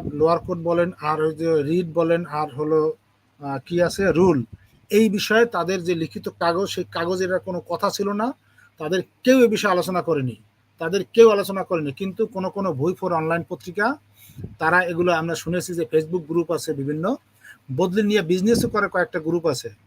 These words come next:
তারা আমাদের রিপোর্টারদেরকে ডাকে, "আপনি একটু আমাদের লাইভে আসেন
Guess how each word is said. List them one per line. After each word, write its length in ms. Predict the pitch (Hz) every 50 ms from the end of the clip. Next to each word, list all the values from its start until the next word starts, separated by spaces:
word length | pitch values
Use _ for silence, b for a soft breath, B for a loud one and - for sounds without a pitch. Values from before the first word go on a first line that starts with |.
| _ b b b b b b b _ _
তারা 220 | - 160 170 190
আমাদের 400 | 190 175 175 185 185 180 196 190
রিপোর্টারদেরকে 600 | 170 170 175 196 185 202 196 190 196 185 - -
ডাকে, 420 | 180 156 170 160 - - 208 214 214
"আপনি 240 | 160 - - 180 170
একটু 140 | - 196
আমাদের 420 | 175 151 156 160 160 160 175 165 156 160 _ B B B B B _ -
লাইভে 400 | 131 143 151 165 175 170 180 170
আসেন 400 | 156 147 - - 180 202 233 277